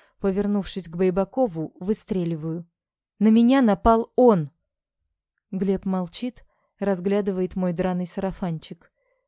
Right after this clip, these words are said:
Одна лямка вовсе оторвалась, и чтоб не выпадать наружу, я придерживаю верх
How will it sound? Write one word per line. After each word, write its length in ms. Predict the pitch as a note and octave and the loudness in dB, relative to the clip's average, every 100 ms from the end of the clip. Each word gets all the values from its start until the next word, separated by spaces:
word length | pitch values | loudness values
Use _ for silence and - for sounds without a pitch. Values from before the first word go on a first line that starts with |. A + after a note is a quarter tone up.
| _ | _
Одна 320 | F#3+ F#3 A3+ | -2 2 2
лямка 400 | A3+ G3 F3+ E3+ | 2 0 -2 -4
вовсе 400 | F3 F3+ F#3 - | -4 -6 -6 -6
оторвалась, 680 | G3+ G#3 G3+ G3+ G3+ G3+ - _ _ _ | -6 -6 -4 -4 -4 -8 -12 _ _ _
и 80 | - | -12
чтоб 260 | - G3+ F#3 | -8 -6 -4
не 140 | G3+ | -4
выпадать 440 | F#3 F#3 G3 G3 G3 | -2 -2 0 -2 -2
наружу, 540 | G3+ G#3 B3+ F#3+ F#3+ _ _ - | -2 -2 -2 -4 -8 _ _ -4
я 200 | G3 G3 | -2 0
придерживаю 720 | G#3+ F3+ A#3 G#3 G#3 G3+ G3+ | -2 0 0 0 -4 -2 -2
верх 400 | F3 G3+ G3 - | 0 -2 -2 -10